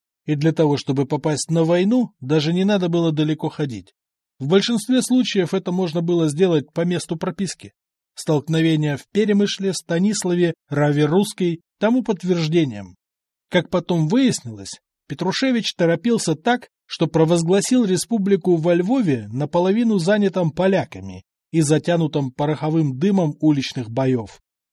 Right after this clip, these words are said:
Бадания в городах привели к тому, что из добровольческих отрядов и самооборонцев понемногу формировались регулярные вооруженные силы,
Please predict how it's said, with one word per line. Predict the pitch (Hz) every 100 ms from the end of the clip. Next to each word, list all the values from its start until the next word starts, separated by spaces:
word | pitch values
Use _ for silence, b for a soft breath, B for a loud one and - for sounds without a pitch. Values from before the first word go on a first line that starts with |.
| _ _ _
Бадания | 123 160 185 214 202 190
в | 160
городах | 175 170 190 -
привели | - 160 165 190
к | -
тому, | 143 160 202
что | - 160
из | 147
добровольческих | 151 160 160 170 165 156 160 -
отрядов | 156 180 233 156 120
и | - 151
самооборонцев | - 160 160 151 160 202 208 - 113 - _ _
понемногу | 170 165 180 233 233
формировались | - 165 156 156 156 196 214 196
регулярные | 151 127 143 185 180 175 165
вооруженные | 151 156 156 156 170 185 170 170
силы, | 156 190 143 98